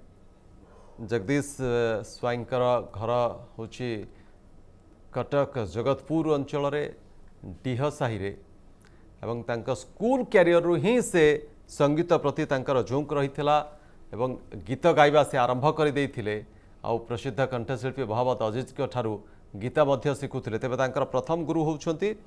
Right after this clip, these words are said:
ତାଙ୍କର ଦାଦା, ଯିଏକି ଶ୍ରୀ କାହ୍ନୁଚରଣ ସ୍ୱାଇଁ। ତାଙ୍କଠୁ ସେ ପ୍ରଥମେ ସଙ୍ଗୀତ ଶିକ୍ଷା କରିଥିଲେ ଏବଂ ପରବର୍ତ୍ତୀ ସମୟରେ ମହମ୍ମଦ ଅଜିଜ, ଯିଏକି ବିଶିଷ୍ଟ କଣ୍ଠଶିଳ୍ପୀ, ତାଙ୍କଠୁ ଗୀତ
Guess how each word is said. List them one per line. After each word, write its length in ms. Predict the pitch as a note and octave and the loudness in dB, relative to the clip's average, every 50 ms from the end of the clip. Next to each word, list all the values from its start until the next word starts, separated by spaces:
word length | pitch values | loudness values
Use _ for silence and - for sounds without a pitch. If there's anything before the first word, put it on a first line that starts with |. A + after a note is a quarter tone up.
| - - - - - - - | -20 -20 -20 -20 -20 -10 -2
ତାଙ୍କର 360 | - B2+ B2+ B2 C#3 D3 C#3+ D3+ D3 A#2 - - - - - - - - - - - - - - - - - - - - - - - - - - - - - - - - - - - - - - - | 0 0 0 2 4 6 8 8 8 6 4 -2 -12 -20 -20 -20 -20 -20 -20 -20 -20 -20 -20 -20 -20 -20 -20 -20 -20 -20 -20 -20 -20 -20 -20 -20 -20 -20 -20 -20 -20 -20 -20 -20 -20 -20 -20 -14 -10
ଦାଦା, 380 | A#2 G#2 G#2+ B2+ B2 A2+ D3+ C3+ A#2 G#2+ - | -6 2 4 4 6 8 8 8 8 6 4
ଯିଏକି 300 | B2 C3 - - E3 E3+ D#3+ - - - - | -2 -2 -2 -4 -6 -6 -6 -8 -12 -16 -20
ଶ୍ରୀ 200 | - - - C3+ | -18 -8 -8 -6
କାହ୍ନୁଚରଣ 640 | - - B2+ A#2 B2+ C#3+ F3+ F3+ - E3 D3 C3 B2 A#2+ | 0 2 2 4 4 2 2 2 2 2 2 2 2 0
ସ୍ୱାଇଁ। 300 | - - G#2+ G2 G2+ - - - - - - - - - - | -2 -2 -4 -4 -4 -6 -10 -18 -20 -20 -20 -20 -20 -10 -8
ତାଙ୍କଠୁ 360 | A2+ A#2+ A#2+ C3+ C#3+ A#2 C#3+ C#3 | -6 -6 -2 -4 -4 -4 -4 -10
ସେ 140 | - - C#3+ | -6 -6 -4
ପ୍ରଥମେ 360 | - B2 A#2+ - C3 B2 B2 A2+ - - - | -2 -2 -4 -4 -2 -2 0 -2 -2 -4 -12
ସଙ୍ଗୀତ 340 | - - A#2+ A#2 A2+ A#2 - A#2+ | -12 -8 -6 -6 -6 -6 -6 -8
ଶିକ୍ଷା 280 | A2+ - A#2+ - - C3+ B2 C#3 | -8 -8 -10 -6 -4 -4 -2 -2
କରିଥିଲେ 260 | B2+ A2+ - B2 B2 | -4 -6 -4 -4 -4
ଏବଂ 120 | A#2 A#2+ A#2 | -4 -4 -6
ପରବର୍ତ୍ତୀ 400 | - - A2 G#2+ G#2+ - - B2+ | -8 -6 -6 -4 -4 -6 -8 -10
ସମୟରେ 360 | - - A#2 A#2 B2 C3 B2 G#2+ - - - - - - - - - - - | -12 -8 -4 -2 0 0 0 0 -2 -6 -16 -20 -20 -20 -20 -20 -20 -16 -10
ମହମ୍ମଦ 360 | G#2 A2 A#2+ B2+ C#3+ C#3+ C3+ D3+ C#3+ | -6 -2 0 2 2 4 4 2 2
ଅଜିଜ, 340 | A#2+ D3 E3 D#3+ B2+ A#2 C#3 C3+ B2 A2+ A2 - - - - - - - G#2+ G2 | 4 2 0 0 0 -2 0 0 0 0 -2 -6 -12 -20 -20 -20 -20 -18 -16 -10
ଯିଏକି 280 | G#2+ A#2+ - - B2+ A2 G2 - - - - - - - - - - | -10 -10 -10 -8 -10 -10 -10 -12 -16 -20 -20 -20 -20 -20 -20 -20 -16
ବିଶିଷ୍ଟ 320 | G#2+ G2+ - C3+ A#2+ - - C3 A#2+ | -16 -12 -10 -10 -10 -6 -6 -6 -4
କଣ୍ଠଶିଳ୍ପୀ, 600 | B2 A#2 A2+ A2 C#3 B2+ C3 - B2 A2+ - C#3 | -4 -6 -6 -4 -4 -6 -4 -6 -8 -6 -6 -8
ତାଙ୍କଠୁ 440 | B2+ - A#2 A2 G2+ B2 B2 - B2 G2 | -6 -4 -6 -6 -4 -6 -8 -8 -8 -10
ଗୀତ 180 | G2+ A2+ - | -10 -8 -6